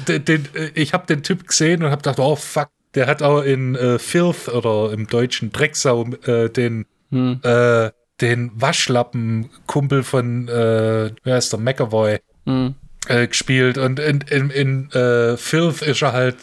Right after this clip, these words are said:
Speaker 1: dieser Waschlappen, der nichts zustande bringt. Und
Speaker 2: Ja.
Speaker 1: hier halt dieser schleimige,
Speaker 2: Ja,
Speaker 1: äh,
Speaker 2: in, in Sch-,
Speaker 1: Chefredakteur.
Speaker 2: in, in Sherlock Holmes war, glaub ich, d-, äh, Sherlock Holmes war, glaub ich, Lestrade. Der
Speaker 1: Ah,
Speaker 2: spielt im-,
Speaker 1: okay.
Speaker 2: der,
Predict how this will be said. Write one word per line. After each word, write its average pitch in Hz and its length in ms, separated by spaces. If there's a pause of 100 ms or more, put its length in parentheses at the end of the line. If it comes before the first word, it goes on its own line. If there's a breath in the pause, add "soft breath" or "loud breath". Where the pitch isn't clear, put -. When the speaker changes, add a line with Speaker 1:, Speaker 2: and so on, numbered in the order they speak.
Speaker 1:
dieser 117 260
Waschlappen, 127 520
der 120 120
nichts 123 260
zustande 147 440
bringt. 110 340
Und 113 100
Speaker 2:
Ja. 147 80
Speaker 1:
hier 139 140
halt 123 240 (460 loud breath)
dieser 131 220
schleimige, 131 800 (520 loud breath)
Speaker 2:
Ja, 127 100
Speaker 1:
äh, 131 40
Speaker 2:
in, - 20
in 151 60
Sch-, 147 120
Speaker 1:
Chefredakteur. 117 840 (160)
Speaker 2:
in, 127 140
in 135 120
Sherlock 131 420
Holmes 131 240
war, 113 200
glaub 113 240
ich, 107 120
d-, - 120 (120)
äh, 113 200
Sherlock 117 400
Holmes 117 240
war, 110 160
glaub 104 240
ich, 98 160
Lestrade. 113 600 (480 loud breath)
Der 123 100
Speaker 1:
Ah, 170 100
Speaker 2:
spielt 156 200
im-, 123 80
Speaker 1:
okay. 123 280
Speaker 2:
der, 135 140